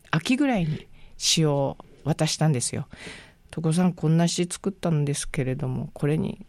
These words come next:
曲つけてもらえますか？」って。まあ、元から、「うん、あさこちゃん、なんか詩ね、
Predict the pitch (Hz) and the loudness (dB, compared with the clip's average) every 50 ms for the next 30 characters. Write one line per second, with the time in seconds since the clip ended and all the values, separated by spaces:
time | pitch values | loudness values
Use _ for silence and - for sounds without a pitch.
0 | - - - - - - - - 156 - - 151 - - - - - - - - | -20 -20 -20 -20 -14 -6 -4 -4 -4 -2 -2 -2 -4 -4 -6 -10 -18 -20 -20 -20
1 | - - - - - - - 165 160 - 156 135 156 131 127 135 143 147 147 147 | -20 -16 -12 -10 -6 -4 -4 -4 -2 0 0 0 0 0 0 2 2 4 2 2
2 | 147 - - - - - - - - - - - - - _ - 175 147 - - | 0 -2 -4 -8 -10 -10 -12 -18 -20 -20 -20 -20 -20 -6 _ 0 0 0 -2 -6
3 | - _ - 160 156 - 175 170 175 160 165 151 - - - _ _ _ - 147 | -12 _ -2 -2 0 0 0 2 2 2 2 2 0 -4 -16 _ _ _ -2 -2
4 | 143 139 135 120 - - - 139 151 165 196 190 185 170 - 147 143 147 156 165 | 0 0 -2 -4 -6 -6 -2 0 2 2 2 2 0 0 2 2 4 4 4 2
5 | 156 - 156 147 - - - - - 185 190 202 208 208 214 214 - - - 202 | 2 0 -2 -4 -2 -2 -2 0 2 4 4 4 6 4 4 2 0 -2 -2 2
6 | 196 202 208 202 180 147 - | 4 4 6 6 4 2 0